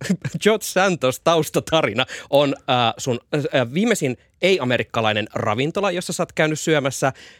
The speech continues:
yhdistettynä ammattiin, äh, joka, jo, äh, tai viimeksi, viimeksi katsomasi elokuvan päähenkilön ammatti. Eli ravintola, ei-amerikkalainen,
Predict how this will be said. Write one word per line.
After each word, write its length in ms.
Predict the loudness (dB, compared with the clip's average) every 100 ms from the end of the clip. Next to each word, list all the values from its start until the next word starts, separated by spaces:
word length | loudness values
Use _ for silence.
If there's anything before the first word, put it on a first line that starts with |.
| _ _ _
yhdistettynä 840 | 2 2 2 0 -2 0 2 2 0 -4 0
ammattiin, 800 | 2 2 0 -2 -2 0 0 -4 _
äh, 240 | -2 0 0
joka, 560 | -2 -4 -2 -2 -2 -4
jo, 160 | -4 0 0
äh, 80 | -2 -6 -20 -6 -2 -2 0
tai 120 | 0 0 -4 -2
viimeksi, 340 | 2 2 0 -4
viimeksi 360 | -2 -2 -2 -2
katsomasi 400 | -2 -2 -4 -2
elokuvan 480 | -2 -2 0 0 0 -6 -4
päähenkilön 680 | 0 2 2 -2 -2 -2 -4 -4
ammatti. 500 | -2 -2 -4 -14 -20 _ _ -2
Eli 260 | -2 -2 -6 _ _ _ _
ravintola, 540 | -4 0 2 2 0 0 _
ei-amerikkalainen, 720 | 0 0 0 -2 -2 -2 -4